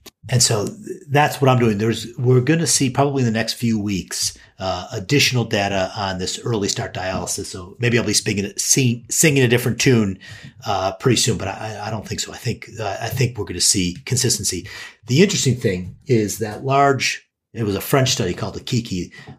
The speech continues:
looking at early start dialysis. That study was negative. They are now running the opposite study. They're now randomizing patients to start dialysis as late as possible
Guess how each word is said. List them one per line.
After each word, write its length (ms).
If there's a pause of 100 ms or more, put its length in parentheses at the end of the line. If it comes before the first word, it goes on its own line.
looking 240
at 180
early 280
start 240
dialysis. 560 (380)
That 180
study 240
was 180
negative. 460 (120)
They 120
are 80
now 400
running 340
the 300
opposite 420
study. 400 (260)
They're 120
now 260
randomizing 480
patients 360
to 120
start 340
dialysis 400
as 240
late 380
as 140
possible 520